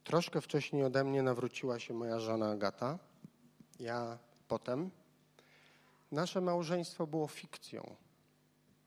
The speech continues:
Owszem, byliśmy formalnie małżeństwem,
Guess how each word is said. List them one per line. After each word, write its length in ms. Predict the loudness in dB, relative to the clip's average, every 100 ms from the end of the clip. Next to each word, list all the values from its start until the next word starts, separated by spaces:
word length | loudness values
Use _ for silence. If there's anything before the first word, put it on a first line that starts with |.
| _ _ _ _ -20 -20 -20 -6
Owszem, 580 | 2 2 4 2 2 0 -6 -20 _ _ _ _ _ 0
byliśmy 380 | 2 2 0
formalnie 760 | 0 2 2 4 4 4 2 0
małżeństwem, 880 | 0 0 0 -2 -4 -2 0 2